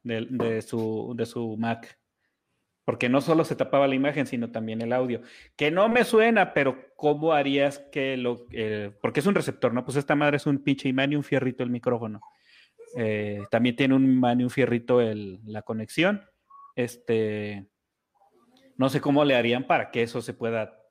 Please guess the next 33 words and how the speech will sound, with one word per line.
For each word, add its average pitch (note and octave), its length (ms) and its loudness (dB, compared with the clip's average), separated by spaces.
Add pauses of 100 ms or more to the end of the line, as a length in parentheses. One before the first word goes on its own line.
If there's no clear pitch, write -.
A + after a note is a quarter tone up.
(380)
robar G#2+ 400 -8
y A2 80 -12
transmitir G2+ 640 -12
a G#2 80 -10
otro G2+ 240 -16
lado, G#2+ 320 -16 (160)
pero A2 160 -4
bueno, G#2+ 260 -6 (880)
eso, B2 260 -6
eso B2+ 240 -2
también B2 220 0
salió B2+ 240 0
de B2+ 80 0
que - 80 -2
si B2 140 -6
Zuckerberg E3 440 0
ya C#3 140 0
tiene D3+ 220 -2
ese D3 160 -6
tipo D#3 260 -2
de, C3 180 0
ese C3+ 160 -4
nivel C3 240 0
de C#3+ 140 -2
cuidados, C3 480 0 (340)
que A#2 100 -6
todo B2+ 180 2
el B2+ 60 2
mundo C3 200 2
lo A#2+ 100 0
debemos A#2 360 0
de A2 100 -6
tener. G#2+ 240 -10